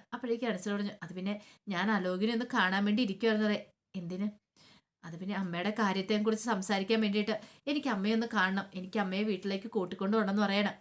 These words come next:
അപ്പോഴേക്കും അലോക് ട്രാക്ക് അങ്ങോട്ട് മാറ്റി. അലോക് പറഞ്ഞു, "അത് പിന്നെ അപ്പച്ചി വരുമെന്ന് എനിക്ക് തോന്നുന്നില്ല. വരണമെങ്കിലേ ദേ ബാലമാമ വന്ന് വിളിക്കണമെന്ന്" പറയണം. "ഏ, അച്ഛൻ വന്ന് വിളിക്കണമെന്ന്?" "അതെ, ബാലമാമ വന്ന് വിളിച്ചാൽ മാത്രമേ അപ്പച്ചി അങ്ങോട്ടേക്ക് വരുവുള്ളൂ" എന്ന് പറഞ്ഞ്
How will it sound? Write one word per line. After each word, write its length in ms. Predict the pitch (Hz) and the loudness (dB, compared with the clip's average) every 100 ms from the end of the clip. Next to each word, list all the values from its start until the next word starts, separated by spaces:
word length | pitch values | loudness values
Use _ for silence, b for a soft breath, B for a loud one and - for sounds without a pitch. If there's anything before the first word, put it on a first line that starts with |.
| - | -4
അപ്പോഴേക്കും 500 | 285 294 226 208 247 - | -2 2 2 2 -2 -4
അലോക് 340 | 190 185 190 226 | -2 -2 0 0
ട്രാക്ക് 360 | 226 175 185 | 2 0 0
അങ്ങോട്ട് 260 | 233 226 247 | 0 2 4
മാറ്റി. 280 | 233 196 214 - _ 190 | 4 2 -4 -8 _ -12
അലോക് 280 | 180 175 202 | -8 -6 -2
പറഞ്ഞു, 220 | 196 208 B B B B - | -2 -2 B B B B -6
"അത് 120 | 277 | -2
പിന്നെ 200 | 277 262 247 | 2 2 2
അപ്പച്ചി 420 | - - 240 294 - _ _ _ | 0 -6 0 -2 -2 _ _ _
വരുമെന്ന് 400 | 214 202 185 240 | -2 0 2 2
എനിക്ക് 180 | 240 269 | 0 0
തോന്നുന്നില്ല. 380 | 254 190 214 220 - - - | 0 2 4 4 0 -6 -6
വരണമെങ്കിലേ 580 | 170 170 185 214 226 180 B B B _ 196 | -4 -2 0 2 2 -2 B B B _ -2
ദേ 120 | 226 220 | -2 2
ബാലമാമ 540 | 269 294 320 311 302 254 | 4 4 4 4 4 4
വന്ന് 160 | 214 | 4
വിളിക്കണമെന്ന്" 460 | 226 185 208 214 233 | 4 2 2 2 2
പറയണം. 320 | 190 214 208 - _ - | 2 2 0 -6 _ -10
"ഏ, 80 | 220 _ _ - | -10 _ _ -6
അച്ഛൻ 280 | 247 - 381 | -4 0 2
വന്ന് 180 | 240 233 | 2 2
വിളിക്കണമെന്ന്?" 480 | 190 202 208 208 - - | 2 2 4 2 0 -8
"അതെ, 200 | 156 196 b b b - | -6 -6 b b b -2
ബാലമാമ 580 | 247 311 339 349 320 285 | 4 6 6 6 4 6
വന്ന് 220 | 226 226 | 6 4
വിളിച്ചാൽ 380 | 226 202 185 247 | 4 2 2 0
മാത്രമേ 440 | 226 185 185 226 233 B B B B - | 0 0 2 2 2 B B B B -2
അപ്പച്ചി 300 | 302 302 311 | -2 0 2
അങ്ങോട്ടേക്ക് 440 | 233 214 214 226 | 4 4 2 2
വരുവുള്ളൂ" 340 | 247 190 196 214 | 0 0 2 2
എന്ന് 120 | 233 | 2
പറഞ്ഞ് 200 | 208 | 2